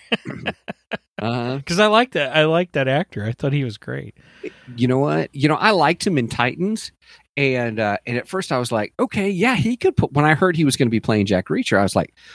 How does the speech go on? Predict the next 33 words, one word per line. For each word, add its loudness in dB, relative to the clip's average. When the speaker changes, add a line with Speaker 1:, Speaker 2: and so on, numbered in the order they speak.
Speaker 2:
"Oh, 4
he 4
could 2
pull 4
that -2
off, -2
sure." -4
And 2
then 4
when 2
I 0
watched -2
it, -2
he's 2
incredible. -4
He 2
is -2
incredible. -2
Speaker 1:
He's, 4
he's 2
awesome 2
as -6
Hawk. -8
I, -4
I 2
love 0
the -8
character -8
Speaker 2:
Mm-hmm. -8
Speaker 1:
Hawk. -8
He's -4
fantastic. -14
So, -12